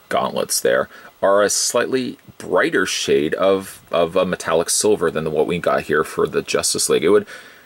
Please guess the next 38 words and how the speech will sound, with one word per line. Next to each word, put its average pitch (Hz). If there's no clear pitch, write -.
consider, 143
I 104
would 175
consider -
swapping -
those 73
two, 71
uh, 73
'cause -
I 90
like 104
that 95
this -
one 87
has 85
a -
little 85
bit 80
more 85
of 76
a -
sheen 107
to -
it 65
than 76
what 71
we 73
got 73
here 82
with 76
the -
Justice -
re-, -
release, 87
the -
Justice -
League 107
release, 73